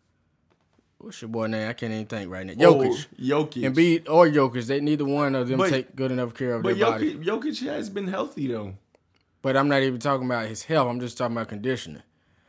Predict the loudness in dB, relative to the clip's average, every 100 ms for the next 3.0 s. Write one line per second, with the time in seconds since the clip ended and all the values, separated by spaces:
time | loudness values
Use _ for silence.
0 | _ 0 2 2 2 2 0 -2 -2 0
1 | -2 -4 -2 0 0 -2 0 0 -2 -4
2 | -10 -12 -10 -8 -8 -6 -2 -2 2 2